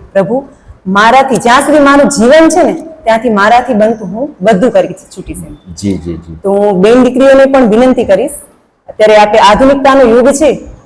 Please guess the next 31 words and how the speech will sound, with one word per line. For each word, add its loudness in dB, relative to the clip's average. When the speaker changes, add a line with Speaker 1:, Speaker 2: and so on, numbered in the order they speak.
Speaker 1:
આપણે -4
બાહ્ય 2
સુંદરતામાં -2
કદાચ -2
આકર્ષાઈએ -2
છીએ, -10
Speaker 2:
હમ. -8
Speaker 1:
પણ 0
તમે 0
તમારી 2
આંતરિક -2
સુંદરતાને 0
ખીલવો, -2
Speaker 2:
હમ. -2
Speaker 1:
તમે 0
તમારા 2
સ્ત્રીત્વને 0
ખીલવો. -6
આપણે 0
પણ 0
સમાજમાં 0
કોડિયાની 2
જેમ -2
શિક્ષણની -4
જ્યોત 0
પ્રગટાવવાની 0
છે. -16
Speaker 2:
જી. -6
Speaker 1:
આપણે -2
આપણા -2
પરિવારને, 0